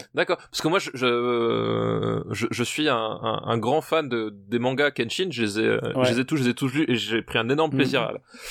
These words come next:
Speaker 1: à, à, à les lire, et
Speaker 2: Attention, nous ne, nous ne cautions pas la hauteur, nous, nous ne parlons que du
Speaker 1: Oui,
Speaker 2: manga.
Speaker 1: du, du manga, oui, non, non, mais
Speaker 2: <laughs>
Speaker 1: on, on, on, on est d'accord. Euh,
Speaker 2: On en reparlera si un jour des gens nous, nous, nous filent
Speaker 1: mais,
Speaker 2: des
Speaker 1: euh,
Speaker 2: films
Speaker 1: du
Speaker 2: de Kenshin.
Speaker 1: coup
Speaker 2: Et aujourd'hui, quelqu'un nous a affilé le,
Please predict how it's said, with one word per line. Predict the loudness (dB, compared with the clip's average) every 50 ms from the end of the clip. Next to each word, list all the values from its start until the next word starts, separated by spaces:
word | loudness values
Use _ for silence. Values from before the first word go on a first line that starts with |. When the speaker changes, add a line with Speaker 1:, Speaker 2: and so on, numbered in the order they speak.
| -14 -14 -10 -4
Speaker 1:
à, | 0 2 2 4 4
à, | 2
à | 2
les | 0 -2
lire, | 0 0 0 0 0 0 2
et | 2
Speaker 2:
Attention, | 4 4 2 2 2 2 2 0 0 0
nous | 0 2 4
ne, | 4 4 4 4 4 4
nous | 4 4
ne | 2
cautions | 2 2 2 2 0
pas | 2 2 2 4
la | 4
hauteur, | 2 2 2 2 4 4 2 0 -2
nous, | -2 0 0 2
nous | 2 2 0
ne | 2
parlons | 2 2 0 0
que | 2 2
du | 4
Speaker 1:
Oui, | 4 6 4
Speaker 2:
manga. | 4 2
Speaker 1:
du, | 2 2 0 0
du | 2 2
manga, | 2 4 4 4 4
oui, | 4 4
non, | 4 4 2 0 0
non, | 0
mais | 0 0 -2 -4 -4 -6
Speaker 2:
<laughs> | -4 -2 -2 -2 -2 -4 -6
Speaker 1:
on, | -8 -8 -8 -8 -10 -12 -12 -6 -4
on, | -2 -2 0
on, | 0 0 0
on | 2 2 2
est | 4
d'accord. | 2 2 2 2 0 0 -2 -8 -12 -12 -8 -2 0
Euh, | 2 4 4 4 4 4
Speaker 2:
On |
en | 4
reparlera | 4 4 4 4 6 6 6 4 4
si | 2 2 2
un | 4
jour | 4 4 4 4
des | 2 2
gens | 2 2 0
nous, | 0 -2 -4
nous, | -4 -2 -2 0
nous | 0 0 0
filent | 2 2 4
Speaker 1:
mais, | 4 6
Speaker 2:
des | 6 6
Speaker 1:
euh, | 6
Speaker 2:
films | 6 4 4
Speaker 1:
du | 4
Speaker 2:
de | 4 4
Kenshin. | 4 4
Speaker 1:
coup | 4 4
Speaker 2:
Et | 2 2 2 2 0
aujourd'hui, | 2 2 2 0 0 -2 -4
quelqu'un | -4 -4 -4 -4 -4
nous | -2 0 0
a | 0
affilé | 0 0 -2 0 0 2
le, | 4 4 4 4 4 2 0 -2